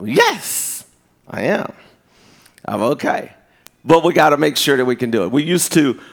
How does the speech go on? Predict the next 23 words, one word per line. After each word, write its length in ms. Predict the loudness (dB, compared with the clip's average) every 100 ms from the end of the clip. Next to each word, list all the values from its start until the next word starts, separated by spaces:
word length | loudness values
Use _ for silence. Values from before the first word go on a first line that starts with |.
| -6
we 180 | -2 0
used 180 | 0 -2
to 60 |
run 500 | -4 2 4 4 2
for 140 | 0 -6
presents 880 | -4 0 2 2 -2 -6 -10 -16 -18 _ _ _ _ -20 -4
as 220 | 0 0 -2
children, 580 | -2 0 0 -2 -4 -10 -20 -6
and 200 | -2 0
when 160 | 0 0
we 100 | 0
were 100 | 0
first 340 | 0 0 0
born 220 | 0 0
again, 300 | 0 0 0
we 100 | -2
would 320 | -2 -6 -6
run 320 | 0 2 2 -2
to 100 | -6
be 200 | -2 -2
in 160 | -2
God's 340 | -2 -2 -4 -8
presence. 1040 | -12 -4 -2 -2 -4 -6 -6 -12 -14 -16